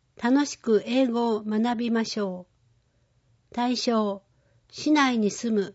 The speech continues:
年中から年長児にあたる幼児。要保護者同伴。時、ところ。令和七年一月十五日水曜日、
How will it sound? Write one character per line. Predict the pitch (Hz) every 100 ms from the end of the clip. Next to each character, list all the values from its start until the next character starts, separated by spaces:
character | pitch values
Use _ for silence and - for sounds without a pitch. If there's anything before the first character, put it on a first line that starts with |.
| _ -
年 | 233 269
中 | - 262 240
か | 240
ら | 233 208
年 | 220 262 269
長 | 302 285 277
児 | 220
に | 196
あ | 190
た | 190 208
る | 208
幼 | 214 233 196
児。 | - 185 - _ _ _ _ _ _ _ _ -
要 | 254 208
保 | 160 202 214
護 | 254
者 | - 180
同 | 190 190
伴。 | 180 180 185 _ _ _ _ _ _ _ _ _ -
時、 | 226 269 254 - -
と | 220
こ | - 214
ろ。 | 202 - _ _ _ _ _ _ _ _ 247
令 | 262 285
和 | 247 214 202
七 | 202 214 220
年 | 196 196 - _ _
一 | 226 - 269
月 | 277 269
十 | 226 269 240
五 | 226
日 | 208 - - 185 196
水 | - 262 269
曜 | 269 247 190
日、 | 190